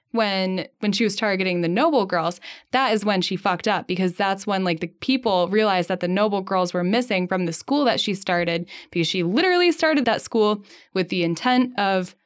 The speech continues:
luring these Noble girls in and then killing them. But that was exactly her downfall. So when she tried to do stuff herself, she couldn't fucking finish the job.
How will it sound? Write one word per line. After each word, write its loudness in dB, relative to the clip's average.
luring 4
these 4
Noble 4
girls 0
in -2
and -2
then 0
killing 0
them. 0
But -4
that 0
was 0
exactly 0
her -2
downfall. 0
So 0
when 2
she 4
tried 2
to 4
do 4
stuff 0
herself, 0
she 2
couldn't 2
fucking 0
finish 2
the -2
job. -4